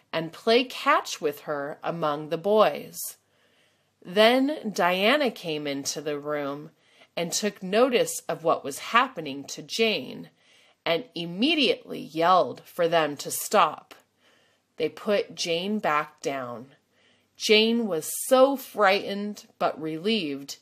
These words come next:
to be saved. "Get out!" Diana screamed. After everybody left, Diana lifted up Jane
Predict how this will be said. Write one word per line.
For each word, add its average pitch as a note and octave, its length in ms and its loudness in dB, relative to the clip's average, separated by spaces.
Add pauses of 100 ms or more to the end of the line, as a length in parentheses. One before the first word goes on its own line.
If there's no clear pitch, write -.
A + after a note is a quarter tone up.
to F3+ 160 -8
be D#3+ 180 -8
saved. D3+ 840 -4 (760)
"Get E4 240 6 (100)
out!" - 560 0 (240)
Diana D#3+ 460 -2
screamed. D#3 720 -8 (840)
After F3+ 440 2
everybody B3+ 640 2
left, C#3+ 680 -8 (360)
Diana F#3+ 560 2
lifted A3 600 -2
up - 340 0
Jane D3 560 -8